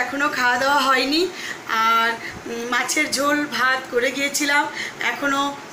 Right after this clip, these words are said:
উম, আমার কিছু করতে বাকি, তাই, উম, করে নিই,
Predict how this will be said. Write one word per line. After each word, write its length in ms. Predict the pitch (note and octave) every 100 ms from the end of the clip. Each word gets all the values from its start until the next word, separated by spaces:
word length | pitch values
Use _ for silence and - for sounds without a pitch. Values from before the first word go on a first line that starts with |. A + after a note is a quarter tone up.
| - -
উম, 180 | A#3+ A#3+ - A#3
আমার 200 | B3 C4 C4
কিছু 220 | B3+ D4 -
করতে 280 | B3 B3 C#4+ A#3+
বাকি, 320 | A#3 A3 D4 F#4 - - - - A3+
তাই, 220 | A3+ A3+ A3 - - -
উম, 300 | A3+ A3 A3+ A3 -
করে 200 | C4 D4+
নিই, 120 | D#4